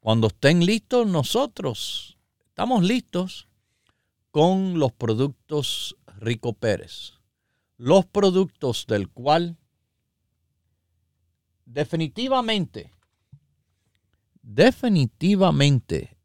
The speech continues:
se lo estoy diciendo. Es algo de fuerte apoyo por fuertes razones que,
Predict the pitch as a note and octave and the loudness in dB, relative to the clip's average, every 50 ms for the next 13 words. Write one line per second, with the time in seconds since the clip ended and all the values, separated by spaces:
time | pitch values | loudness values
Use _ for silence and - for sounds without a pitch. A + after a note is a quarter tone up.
0 | _ _ _ - - B2 A2 G#2+ G2 _ _ - A2 A2+ B2 A#2 G#2 - - G#2 | _ _ _ -6 -4 0 0 0 -2 _ _ 0 2 2 2 0 -4 -8 -14 -12
1 | G2+ G2 - - - - G#2 G#2+ G2 F2 D#2 - - _ _ _ _ _ _ _ | -10 -8 -8 -6 -4 -2 -2 0 0 -2 -6 -10 -14 _ _ _ _ _ _ _
2 | _ _ _ _ _ _ _ _ _ _ _ _ _ _ - E3+ G#3+ F#3+ F#3+ G#3+ | _ _ _ _ _ _ _ _ _ _ _ _ _ _ -4 -4 -2 0 0 0
3 | A#3 A#3+ A3 A3 A3 A3 F#3+ D#3 B2+ - - - C3 C#3+ D#3+ F#3 F#3+ - - F#3+ | -2 -2 0 0 0 2 2 0 -2 -2 -6 -4 2 4 4 4 2 0 0 2
4 | F3+ D#3 C#3 B2 _ - C#3+ D#3 F3 F3 F3+ F#3 F3+ F3+ - _ _ _ _ _ | 4 2 2 0 _ -2 0 2 2 2 0 0 -2 -4 -8 _ _ _ _ _
5 | _ _ _ _ _ _ _ _ _ _ _ _ _ _ _ - A#2 A2+ - - | _ _ _ _ _ _ _ _ _ _ _ _ _ _ _ -2 -2 -2 -2 -4
6 | - - C3 C3+ D#3+ F3+ - _ _ D#3 C3+ B2+ B2 A#2+ G#2+ G2 - - C3+ C#3+ | -12 -18 -4 -2 -2 -2 -2 _ _ -2 -2 0 0 -2 -2 -2 -4 -4 -4 -4
7 | C#3+ A#2 G2 F#2+ - - - - - _ _ _ _ _ _ _ _ _ _ _ | -2 -4 -4 -6 -6 -8 -10 -12 -14 _ _ _ _ _ _ _ _ _ _ _
8 | _ _ _ _ _ _ _ _ _ _ _ _ _ _ _ _ _ _ - A#2 | _ _ _ _ _ _ _ _ _ _ _ _ _ _ _ _ _ _ 0 2
9 | G#2 G2+ F#2+ - | 2 2 0 -4